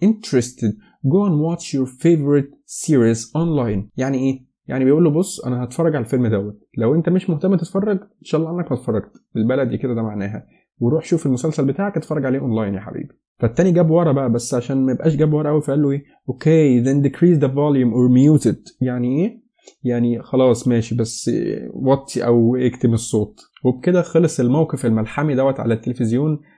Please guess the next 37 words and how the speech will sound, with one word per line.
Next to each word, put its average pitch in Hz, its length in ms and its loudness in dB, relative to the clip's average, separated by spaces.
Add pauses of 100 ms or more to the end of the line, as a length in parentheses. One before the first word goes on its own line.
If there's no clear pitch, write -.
(280)
وأتمنى 120 960 0
تقولوا 123 320 2
لي 123 160 4
إيه 127 180 0
المواقف 120 420 -2
الملحمية 113 680 -2
التانية 117 400 -4
اللي 107 140 0
نفسكوا 117 500 -2
تعرفوها 110 480 -4
عشان 107 220 -6
نعملها 110 380 -2
في 104 60 -8
فيديوز 107 340 -2
تانية 107 200 -6
إن 104 60 -8
شاء - 160 -8
الله. - 220 -10 (460)
وأخيرًا 180 640 0 (240)
وصلنا 143 440 0
للفقرة 120 460 -2
بتاعت 117 340 -2 (240)
ال 117 100 0
idiom 113 500 2
of 131 200 0
the 107 140 2
day. 90 340 -6 (180)
والإيديوم 180 340 2
بتاع 156 140 -2
النهاردة 147 320 2
بيقول 120 600 2 (420)
I'll 143 240 0
keep - 340 -2
it - 160 2 (240)
under 147 280 2
my 127 180 -2 (140)
hat. 117 240 -8